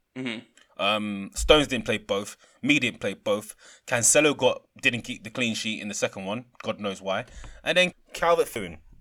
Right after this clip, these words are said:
Speaker 1: Oh, yeah.
Speaker 2: Brought him in before any announcement and then doesn't play any. What a waste of a try. I had two. What a waste. That could have been Pope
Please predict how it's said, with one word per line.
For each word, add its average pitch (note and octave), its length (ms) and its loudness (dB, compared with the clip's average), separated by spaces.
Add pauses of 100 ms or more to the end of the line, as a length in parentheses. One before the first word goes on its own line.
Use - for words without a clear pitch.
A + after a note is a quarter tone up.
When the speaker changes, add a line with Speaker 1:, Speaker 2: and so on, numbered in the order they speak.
(200)
Speaker 1:
Oh, A#2+ 200 -8
yeah. A2 200 -4 (340)
Speaker 2:
Brought F#3 180 6
him E3+ 100 2
in D#3+ 80 0
before C#3+ 300 4
any C#3 160 4
announcement G2+ 540 -2
and G2 140 -6
then G#2+ 80 -4
doesn't G2+ 200 -4
play F#2 140 -6
any. F#2 300 -10 (440)
What E3 200 -4
a A2+ 60 -4
waste B2 240 -4
of G#2+ 80 -8
a G2 40 -12
try. - 180 -2
I A#2 60 -4
had D3+ 200 -2
two. E3 300 -2 (640)
What A3 200 -2
a G#2+ 40 -20
waste. A#2+ 480 -4 (680)
That F#3+ 140 6
could G3+ 80 2
have F3 60 0
been D#3+ 140 -2
Pope - 340 4